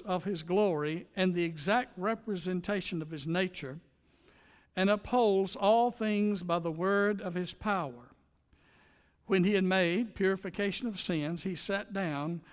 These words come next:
at the right hand of the majesty of on high, having become as much better than angels,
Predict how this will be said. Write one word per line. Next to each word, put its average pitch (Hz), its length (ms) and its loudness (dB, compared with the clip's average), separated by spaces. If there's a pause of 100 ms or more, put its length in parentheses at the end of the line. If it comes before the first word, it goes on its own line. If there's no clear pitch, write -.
(300)
at 170 180 -4
the 170 100 -2
right 196 340 2
hand 170 480 -2 (140)
of 160 120 -4
the 160 80 -4
majesty 180 760 -2 (160)
of 170 180 -4
on 185 220 0
high, 139 480 -6 (360)
having 208 320 4
become 208 380 2
as 180 180 0
much 202 340 2
better 233 260 4
than 247 180 2
angels, 160 580 -2